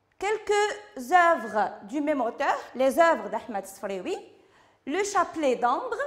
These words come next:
La maison de servitude, Le jardin des sortilèges.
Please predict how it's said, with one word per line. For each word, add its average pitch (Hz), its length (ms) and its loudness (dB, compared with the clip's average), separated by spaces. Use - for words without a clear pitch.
La 349 180 2
maison 381 560 0
de 214 140 -8
servitude, 220 560 -8
Le 349 160 -2
jardin 330 500 0
des 349 200 -2
sortilèges. 269 800 -6